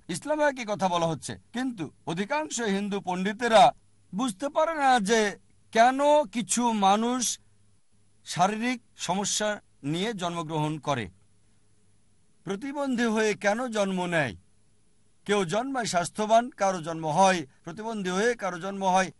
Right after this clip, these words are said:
ধনী পরিবারে, কেউ গরিব পরিবারে। তারা ভাবলো এটা অযৌক্তিক, আর ঈশ্বর অবিচার করেন কি করে,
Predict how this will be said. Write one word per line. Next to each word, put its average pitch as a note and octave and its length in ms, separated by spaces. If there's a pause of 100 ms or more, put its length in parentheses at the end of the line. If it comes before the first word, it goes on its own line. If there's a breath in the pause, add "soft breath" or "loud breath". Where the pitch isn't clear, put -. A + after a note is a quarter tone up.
(120)
ধনী E3+ 240
পরিবারে, G3 480
কেউ F#3+ 220
গরিব F#3 280
পরিবারে। G#3 500
তারা A#3+ 340
ভাবলো B3 320
এটা B3 240
অযৌক্তিক, F#3+ 720 (680)
আর E4 180
ঈশ্বর C#4+ 440
অবিচার G#3+ 400
করেন G3 280
কি F#3+ 160
করে, G#3 360